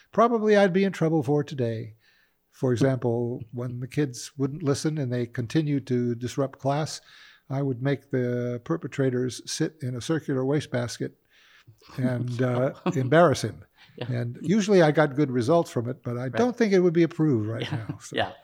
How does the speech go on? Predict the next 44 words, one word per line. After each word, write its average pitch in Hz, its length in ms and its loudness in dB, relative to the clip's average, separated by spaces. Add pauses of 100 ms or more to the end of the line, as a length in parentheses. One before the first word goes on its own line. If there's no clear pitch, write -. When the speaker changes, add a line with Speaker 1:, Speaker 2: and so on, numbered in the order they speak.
(360)
Speaker 2:
It's 170 160 0
probably 165 280 6
a 131 60 2
good 135 220 0
thing 123 160 2
you 117 80 2
left 107 260 0
teaching. 107 380 -6 (140)
Speaker 1:
Yeah, 156 260 6
I 147 140 4
think 139 180 2
it 120 60 0
was 110 100 -2
a 110 60 -2
good 110 140 -6
thing 113 160 -8
I 131 40 -2
Speaker 2:
Right. 123 180 2
Speaker 1:
left - 180 -8
teaching. 110 300 -10 (760)
And 156 120 4
after 185 260 8
that, 180 180 10
I 147 380 8 (400)
for, 143 200 -8
had 135 160 2
a 131 60 2
very 160 200 2
short 165 360 -2
stint 170 260 -2
with 143 140 0
International 147 440 0
Harvester 131 560 2
and 127 280 -6 (560)
in 123 80 -2
their 123 100 0
credit 156 440 2
collections 139 520 0
department. 117 500 -6 (520)
And 123 320 -4 (100)
after 156 280 2
getting, 143 420 2
uh, 123 560 0
facing 143 640 -2